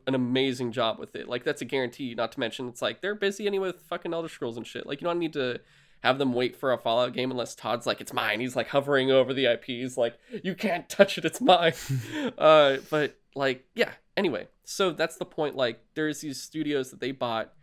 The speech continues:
that already have existing great games, and these studios aren't really affected that much besides the fact that, oh, our, our shit's on Game Pass now,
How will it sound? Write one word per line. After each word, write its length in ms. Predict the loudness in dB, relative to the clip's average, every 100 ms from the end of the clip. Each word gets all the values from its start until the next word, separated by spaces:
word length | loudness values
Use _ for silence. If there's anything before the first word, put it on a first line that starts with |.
| _ _ _ _
that 140 | -4 0
already 220 | 0 0
have 100 | -2
existing 360 | -6 -8 -8 -6
great 160 | -4
games, 300 | -4 -4 -6
and 200 | -6 -6
these 160 | -4 -6
studios 320 | -6 -8 -6
aren't 120 | -6
really 180 | -6 -8
affected 480 | -10 -10 -10 -8 -6
that 140 | -4
much 240 | -4 -6 -8
besides 360 | -6 -4 -4
the 80 | -8
fact 260 | -8 -6 -6
that, 80 | -6
oh, 140 | -2 0
our, 160 | 0
our 100 | -4
shit's 220 | -6 -10
on 80 | -8
Game 160 | -6 -6
Pass 260 | -8 -10
now, 240 | -12 -12